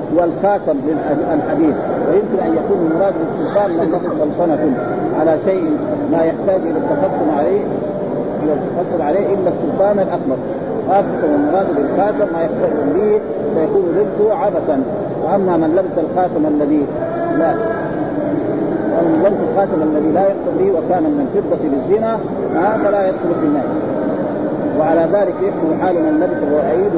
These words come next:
ما ورد في صفة نفس الخواتم بعد من كان يلبس الخواتم، مما يدل على أنها لم تكن من صفة ما يحكم به. وقد سئل مالك عن حديث أبي ريحانة،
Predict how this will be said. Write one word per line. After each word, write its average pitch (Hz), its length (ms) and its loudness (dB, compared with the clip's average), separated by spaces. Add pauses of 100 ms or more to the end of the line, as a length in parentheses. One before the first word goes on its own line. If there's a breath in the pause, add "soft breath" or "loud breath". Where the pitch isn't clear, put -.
(120)
ما 147 80 2
ورد 180 260 2 (100)
في 156 180 0
صفة 180 220 0 (140)
نفس 185 160 -2
الخواتم 175 480 0 (140)
بعد 180 140 0 (120)
من 147 60 0 (100)
كان 175 160 2
يلبس 165 380 0
الخواتم، 196 500 2 (440)
مما 175 300 2
يدل 185 240 2
على 165 200 2
أنها 170 320 0
لم 196 200 2
تكن 156 220 0
من 160 140 0
صفة 180 200 2 (100)
ما 156 120 4
يحكم 160 280 0 (120)
به. 139 100 0 (460)
وقد 156 300 0
سئل 196 200 4 (120)
مالك 185 300 0
عن 160 80 0 (120)
حديث 180 240 2 (260)
أبي 156 140 2 (100)
ريحانة، 151 480 0